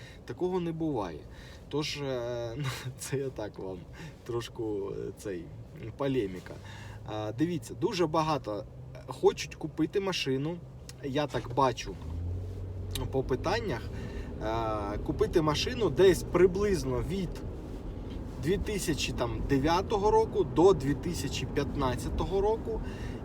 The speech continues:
і щоб ця машина була, коштувала десь п'ять-шість тисяч доларів. А, я, е, в Канаді недовго, там, скільки ми,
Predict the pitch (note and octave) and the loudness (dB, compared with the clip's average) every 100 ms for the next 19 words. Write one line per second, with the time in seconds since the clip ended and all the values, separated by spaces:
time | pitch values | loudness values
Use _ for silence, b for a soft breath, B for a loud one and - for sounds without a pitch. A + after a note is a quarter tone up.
0 | - F#3 F#3 G#3 G#3+ - - F#3 F3+ D#3 | -4 2 4 8 8 6 -2 2 2 2
1 | D3 G#3+ C4+ B3 D#3 D#3 E3+ D#3 G#2+ F#2 | 2 0 0 2 4 4 6 6 4 -2
2 | - - - F3 F#3+ - D3 B2+ A#2 G#2+ | -6 -6 6 10 10 8 4 4 4 6
3 | F3+ E3 - E3+ F#3+ G#3 G3 - - - | 6 6 4 4 6 6 4 2 2 2
4 | F#3 G#3+ F3+ - G3 F3 D#3 - D#3 C3+ | 2 0 -2 0 0 0 -2 0 4 4
5 | G2+ E2 - - B B B B B B | 2 -4 -6 -6 B B B B B B
6 | - - - C#3 C#3 C3+ C3 C3 B2+ C#3 | -4 -4 0 0 2 4 4 2 0 -2
7 | C3+ D#3+ A#3+ C4+ A3+ F3+ - - C#3+ D3 | 2 4 4 4 2 0 -4 -2 0 0
8 | C#3 C#3+ F3+ G#3+ F#3+ F3 F3+ F3 A3+ B3 | 0 0 2 4 4 2 2 2 2 0
9 | F3+ B2+ F#2 - - - - - - - | 0 -2 -2 -4 -6 -6 -6 -6 -6 -6
10 | - - - - - - - - - G2+ | -6 -6 -6 -6 -6 -4 -2 0 0 -2
11 | - - - - - - - - | -4 -4 -4 -4 -6 -6 -4 -2